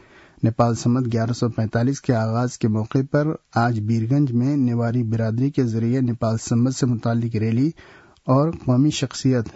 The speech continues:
شنکردر ساکھوا کے مجسمے پر پھولوں کا مالا چڑھانے کے بعد اہتمام کردہ پروگرام سے خطاب کرتے ہوئے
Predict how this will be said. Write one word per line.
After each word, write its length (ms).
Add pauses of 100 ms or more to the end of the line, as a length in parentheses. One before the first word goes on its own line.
(100)
شنکردر 460
ساکھوا 440
کے 140
مجسمے 580
پر 200
پھولوں 360
کا 120
مالا 320
چڑھانے 420
کے 120
بعد 260
اہتمام 480
کردہ 320 (100)
پروگرام 340
سے 240
خطاب 420
کرتے 320
ہوئے 300